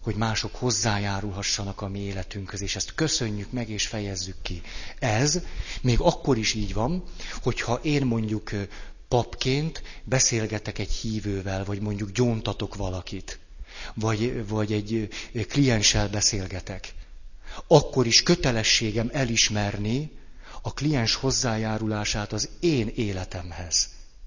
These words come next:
Ugyanis ő nagyon hatékonyan hozzájárul az életemhez. Nagyon. Bár, amikor én gyóntatok, akkor köztünk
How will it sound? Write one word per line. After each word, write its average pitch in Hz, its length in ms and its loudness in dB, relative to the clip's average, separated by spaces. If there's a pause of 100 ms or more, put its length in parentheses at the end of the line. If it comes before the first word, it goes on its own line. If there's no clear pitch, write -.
(500)
Ugyanis 120 420 4
ő 104 100 2
nagyon 117 400 2
hatékonyan 110 960 2
hozzájárul 101 1000 0
az 110 120 -2
életemhez. 92 880 -4 (1000)
Nagyon. 101 500 0 (420)
Bár, 107 460 2 (260)
amikor 123 380 2
én 101 160 0
gyóntatok, 127 560 0
akkor 113 320 -2
köztünk - 720 -2